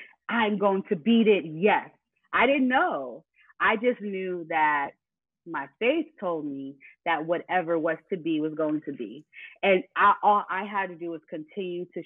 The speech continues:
show up and continue to fight. But I wasn't convinced that I was going to beat it, right? And so because of that, my thought process is not so much on the longevity of life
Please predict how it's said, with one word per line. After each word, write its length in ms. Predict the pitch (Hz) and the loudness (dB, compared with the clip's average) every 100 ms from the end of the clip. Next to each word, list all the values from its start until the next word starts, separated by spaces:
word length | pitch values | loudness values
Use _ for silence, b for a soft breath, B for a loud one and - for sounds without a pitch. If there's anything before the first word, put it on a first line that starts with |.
| - | -4
show 200 | 156 147 | -2 0
up 240 | 143 123 - | -2 -4 -12
and 120 | 156 | -10
continue 480 | 165 156 160 151 143 | -10 -6 -2 -2 -4
to 80 | 147 - | -8 -10
fight. 300 | 131 127 113 B B _ | -8 -8 -10 B B _
But 140 | 185 180 | 2 6
I 180 | 175 165 | 6 4
wasn't 600 | 165 190 185 175 160 - _ _ _ _ - | 4 2 0 -4 -4 -8 _ _ _ _ -12
convinced 600 | 214 185 147 185 147 135 - | -8 -6 -2 -2 -2 -6 -6
that 120 | 160 | -2
I 120 | 143 | -2
was 200 | 151 156 147 139 127 | 0 -2 -6 -10 -6
going 340 | 156 185 165 156 160 | 0 2 2 -2 -8
to 60 | |
beat 260 | 139 156 147 | -4 -4 -2
it, 140 | - 151 | -4 -4
right? 300 | 147 151 139 B B B | -2 -4 -8 B B B
And 200 | 190 185 - | 0 2 4
so 160 | 185 | 2
because 520 | 160 185 - 233 254 285 | 2 -6 -4 2 2 2
of 180 | 294 185 | -4 -4
that, 360 | 156 151 139 - | -2 -2 -2 -6
my 260 | 165 170 156 - | -6 -6 -4 -2
thought 240 | 180 226 - | 0 0 -4
process 600 | 190 175 165 156 147 147 - _ _ - | -4 -4 -4 -8 -6 -8 -10 _ _ -8
is 120 | 202 180 | -6 -4
not 260 | 185 220 - | 0 0 -2
so 100 | 262 | -6
much 200 | 240 202 170 | -4 -4 -6
on 140 | 170 165 | -6 -4
the 100 | 156 | -4
longevity 920 | 151 147 143 - 156 170 214 240 240 | -2 -4 -6 -8 -6 -4 -4 -4 -2
of 160 | 226 220 | -4 -2
life 400 | 208 220 277 | -4 -2 -4